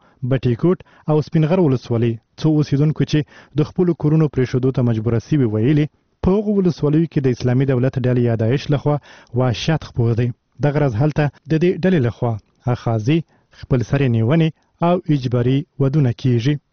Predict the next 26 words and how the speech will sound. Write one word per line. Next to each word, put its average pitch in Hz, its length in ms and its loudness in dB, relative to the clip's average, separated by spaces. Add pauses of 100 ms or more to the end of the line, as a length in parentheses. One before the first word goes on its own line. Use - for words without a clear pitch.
(380)
دوی 208 180 2
د 180 100 -2
خپلو 190 280 2
نومونو 170 340 4
له 151 140 2
ښوولو 143 340 2
ډډه 143 280 0
کړې، 113 180 0 (200)
خو 131 140 0
ویلي 147 400 2
دي 160 80 2 (380)
د 170 120 2
سرونو 175 340 2
پرې 123 220 0
کول، 117 240 -2 (380)
د 175 220 2
ځای 160 180 2
پر 151 160 2
ځای 147 180 2
سویو 156 320 2
بمونو 139 320 2
په 131 140 0
مرسته 127 340 -2
د 113 120 -2
خلکو 127 340 0
وژنه، 147 300 2